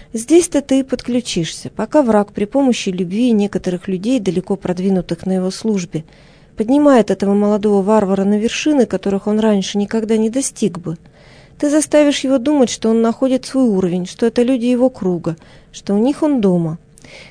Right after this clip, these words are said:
Когда он будет общаться с другими, он найдёт их блёклыми, отчасти потому, что почти каждый круг людей, с которыми он общается, и в самом деле гораздо скучнее,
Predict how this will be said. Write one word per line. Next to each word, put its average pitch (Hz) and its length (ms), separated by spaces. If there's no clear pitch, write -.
Когда 226 260
он 311 140
будет 285 260
общаться 277 460
с - 20
другими, 262 500
он 208 120
найдёт 214 420
их 220 140
блёклыми, 208 640
отчасти 285 400
потому, 277 400
что - 180
почти - 320
каждый 233 380
круг 226 240
людей, 269 300
с - 80
которыми 202 440
он 208 100
общается, 214 680
и 269 80
в 262 60
самом 311 380
деле 220 240
гораздо 220 380
скучнее, 175 680